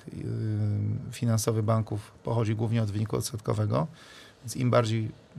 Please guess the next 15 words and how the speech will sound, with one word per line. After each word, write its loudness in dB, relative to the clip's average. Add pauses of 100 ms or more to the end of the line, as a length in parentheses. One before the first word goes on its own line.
stopy -2
będą 2
spadać, 0
tym -2
bardziej 2 (600)
zyski 0
sektora 0
będą 2
maleć, 2
a -2
to 4
oznacza, 4
że -2
tym 2
mniej 4